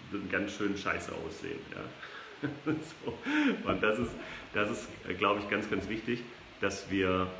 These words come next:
ähm, merken, wir haben ein Zellbewusstsein und es können sich genauso Glaubenssätze, ob du es glaubst oder nicht, können sich in der Zelle abspeichern.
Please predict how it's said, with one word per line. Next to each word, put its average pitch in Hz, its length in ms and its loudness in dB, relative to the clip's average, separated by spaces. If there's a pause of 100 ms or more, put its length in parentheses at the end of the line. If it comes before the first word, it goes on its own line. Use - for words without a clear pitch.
(220)
ähm, 85 560 2 (100)
merken, 104 420 4
wir 92 120 2
haben 104 160 4
ein 92 120 2
Zellbewusstsein 110 760 0 (160)
und 98 280 2 (280)
es - 160 -12
können 127 340 2
sich 135 280 -2
genauso 82 640 0 (160)
Glaubenssätze, 127 920 2 (180)
ob - 160 -8
du 92 80 -4
es - 140 -8
glaubst 92 340 0
oder 87 120 -2
nicht, 104 240 0
können 95 180 0
sich 92 120 -4
in 95 60 -2
der 82 140 -4
Zelle 87 260 0
abspeichern. - 560 -6